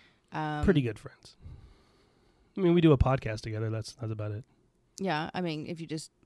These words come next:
Speaker 1: subtract the forty-five messages back and forth all day long, like, we, we're pretty good friends.
Speaker 2: Okay. If you say so, I'll take your word for it.
Speaker 1: Okay.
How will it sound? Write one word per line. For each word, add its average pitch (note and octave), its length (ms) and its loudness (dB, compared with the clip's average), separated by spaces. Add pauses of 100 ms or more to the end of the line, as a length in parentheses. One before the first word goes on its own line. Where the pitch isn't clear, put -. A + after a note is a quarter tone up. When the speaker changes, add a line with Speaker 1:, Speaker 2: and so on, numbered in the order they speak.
(180)
Speaker 1:
subtract - 460 -6
the D#3+ 80 -10
forty-five D3 500 -6
messages D3+ 400 -10
back C#3 240 -8
and D3 120 -12
forth D#3 220 -8
all D#3 140 -6
day - 120 -6
long, D#3+ 240 -6
like, E3+ 220 -4
we, G3 140 -2 (500)
we're E3 100 -6
pretty E3 220 -4
good C3+ 140 -8
friends. - 320 -14 (240)
Speaker 2:
Okay. D3+ 260 0 (720)
If - 80 -8
you C3+ 60 0
say A#2 180 0
so, A2 180 -4
I'll G#2 60 -2
take G#2+ 200 -4
your G#2+ 100 -4
word G#2 140 -4
for G#2+ 160 -10
it. A2+ 80 -12 (180)
Speaker 1:
Okay. - 300 -4